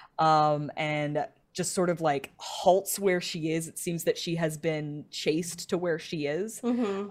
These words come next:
Speaker 1: Um, and she hisses at you, Kaori. Um,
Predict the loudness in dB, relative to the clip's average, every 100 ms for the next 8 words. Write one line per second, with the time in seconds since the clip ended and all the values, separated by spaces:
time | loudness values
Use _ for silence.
0 | 8 10 8 6 2 0 4 6 6 6
1 | 2 -2 -2 2 2 2 0 -4 -8 0
2 | 2 6 4 4 0 2 2 2 -4 -4
3 | -2 0 0 0 0 -2 -4 -12 -20 -10
4 | 2 6 8 6 4 0